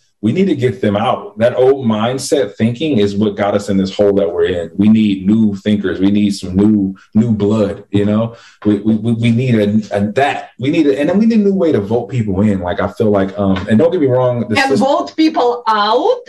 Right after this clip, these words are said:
Speaker 2: if they're not
Speaker 1: Definitely that.
Speaker 2: performing their job.
Speaker 1: Yes, yes. Uh, this four-year thing, I, I don't know. I mean, it takes two years for the idea to come across and the s-,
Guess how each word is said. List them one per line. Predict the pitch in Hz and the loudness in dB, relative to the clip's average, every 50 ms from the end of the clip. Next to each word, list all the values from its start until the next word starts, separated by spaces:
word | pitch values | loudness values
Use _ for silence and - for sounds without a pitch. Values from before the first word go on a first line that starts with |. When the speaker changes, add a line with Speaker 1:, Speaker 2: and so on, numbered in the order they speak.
| - _ | -12 _
Speaker 2:
if | 262 262 240 247 | -4 -4 -4 -2
they're | 214 226 220 214 214 | -2 0 0 2 2
not | 208 214 | 2 2
Speaker 1:
Definitely | 208 202 190 180 156 - | 0 -2 0 0 0 0
that. | - 156 | 0 -2
Speaker 2:
performing | - - 214 220 208 208 202 202 202 | -2 -2 -2 -2 0 0 0 0 2
their | 196 196 196 196 | 2 2 0 0
job. | 202 202 - 196 180 180 175 170 - - - - _ _ _ _ _ _ | -2 0 0 2 2 2 2 0 -2 -4 -6 -8 _ _ _ _ _ _
Speaker 1:
Yes, | - - 120 107 104 - - - - - | 0 0 0 0 -4 -10 -14 -16 -14 -2
yes. | 117 120 123 117 110 - - | 0 2 2 2 -2 -4 -2
Uh, | 113 123 120 120 120 | 0 0 0 0 0
this | 123 120 - - | -2 -6 -8 -4
four-year | - 165 170 160 151 156 165 165 | 0 2 2 4 4 2 0 0
thing, | 160 - 175 180 180 170 - | -2 -6 -8 -6 -6 -6 -4
I, | - - 151 147 147 151 147 139 139 143 | -2 0 0 0 0 0 0 2 0 2
I | 143 | 2
don't | 147 143 139 139 | 0 -2 -2 -4
know. | 127 113 104 104 104 - _ - | -4 -4 -4 -8 -10 -14 _ -4
I | 117 117 | -2 -2
mean, | 123 127 127 123 123 | 0 0 0 2 2
it | 127 - | 2 2
takes | 202 190 190 - - | 2 0 -2 -2 -2
two | - 202 | 0 0
years | 190 185 170 170 175 160 - - | 0 0 0 -2 -4 -4 -6 -8
for | - - 143 143 139 135 127 - - - | -8 0 2 4 4 4 4 2 -4 -8
the | - - 110 | -6 -4 -2
idea | 117 120 123 120 117 131 143 139 | 0 0 -2 0 0 2 2 2
to | 131 | 2
come | 127 - 135 127 | 0 -2 -8 -6
across | 120 110 - 127 123 127 127 - | -6 -2 0 2 2 2 0 0
and | 107 104 | -2 -2
the | 104 | -2
s-, | 104 - - | -2 -6 -14